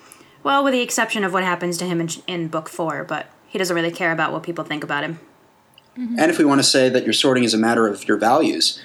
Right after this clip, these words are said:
Speaker 3: I mean, he really worshipped James, I believe, James and Sirius and the Marauders and, you know, people willing to do brave, exciting, adventurous things.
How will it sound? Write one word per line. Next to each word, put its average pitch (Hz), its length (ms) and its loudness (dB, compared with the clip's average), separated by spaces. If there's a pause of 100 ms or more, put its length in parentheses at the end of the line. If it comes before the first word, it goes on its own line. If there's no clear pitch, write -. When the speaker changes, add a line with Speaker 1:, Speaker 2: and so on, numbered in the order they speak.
(120)
Speaker 3:
I 117 80 0
mean, 113 140 2
he 180 220 2
really 127 280 6
worshipped 107 720 2 (360)
James, 113 560 4
I 147 140 2
believe, 107 340 2
James 113 320 4
and 113 80 2
Sirius 110 400 4
and 107 80 2
the 107 40 4
Marauders 107 440 4
and, 101 180 -2 (220)
you 131 80 4
know, 117 100 4
people 135 300 4
willing 120 260 4
to 110 100 -2
do 113 140 2
brave, 110 300 4
exciting, 107 420 2
adventurous 98 480 2
things. 104 380 0